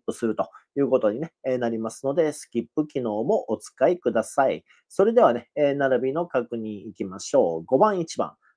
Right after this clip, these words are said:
五番の根田に一番の鈴木、四七三、四番の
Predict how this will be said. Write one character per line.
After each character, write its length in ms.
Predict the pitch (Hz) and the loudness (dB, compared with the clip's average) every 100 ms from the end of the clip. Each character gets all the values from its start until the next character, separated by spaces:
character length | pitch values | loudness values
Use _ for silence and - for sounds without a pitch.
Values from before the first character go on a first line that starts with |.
| - | 0
五 100 | 127 | 6
番 240 | 185 185 | 6 4
の 120 | 175 151 | 2 2
根 160 | 131 | 4
田 120 | 135 | 4
に 120 | 131 143 | 4 -4
一 300 | 123 113 104 | -8 -8 -6
番 180 | 92 | -4
の 100 | 156 | -4
鈴 300 | - - 95 | -6 -8 -12
木、 220 | 90 85 - _ - | -10 -12 -14 _ 2
四 280 | 156 139 95 | 4 4 0
七 260 | 107 76 | -6 -6
三、 280 | 78 120 98 _ _ - | -6 -8 -8 _ _ -2
四 240 | 143 123 | 0 0
番 260 | 107 110 135 | -2 -2 0
の 180 | 180 | -2